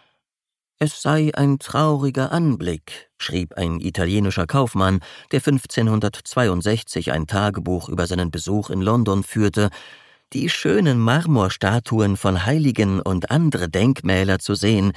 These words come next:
wie sie aufgrund ihrer Zugehörigkeit zur falschen Religion zerbrochen und zerstört herumlagen.“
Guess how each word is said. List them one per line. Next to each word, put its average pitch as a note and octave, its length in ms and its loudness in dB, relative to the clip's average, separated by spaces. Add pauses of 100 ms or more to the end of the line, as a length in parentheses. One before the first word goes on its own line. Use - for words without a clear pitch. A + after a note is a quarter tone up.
(320)
wie - 100 0
sie D#3 160 0
aufgrund D#3 500 0
ihrer C#3 280 -2
Zugehörigkeit B2 1040 -2
zur A2 280 -4
falschen C3 460 -2
Religion G2 680 0
zerbrochen G#2+ 680 -2
und - 320 -6
zerstört G#2+ 680 -2
herumlagen.“ G2 800 -2